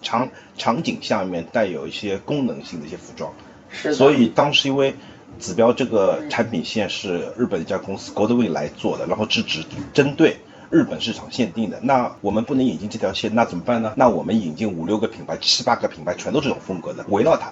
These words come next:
Speaker 1: 来取-，来取代它，或者来填补它这样的空间。
Speaker 2: 嗯。
Speaker 1: 所以慢慢慢我们就有 Urban Outdoor 跟 City Boy 的这种风格了。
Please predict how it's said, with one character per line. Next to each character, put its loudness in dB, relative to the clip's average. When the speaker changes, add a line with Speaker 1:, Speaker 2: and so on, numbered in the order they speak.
Speaker 1:
来 2
取-， -8
来 4
取 -8
代 2
它， -10
或 -2
者 -2
来 -2
填 -2
补 -4
它 -12
这 -8
样 0
的 -12
空 -12
间。 -12
Speaker 2:
嗯。 -16
Speaker 1:
所 -2
以 -2
慢 0
慢 0
慢 2
我 0
们 -8
就 -6
有 -4
Urban -6
Outdoor 0
跟 -10
City -10
Boy 4
的 -4
这 -12
种 -6
风 -10
格 -10
了。 -10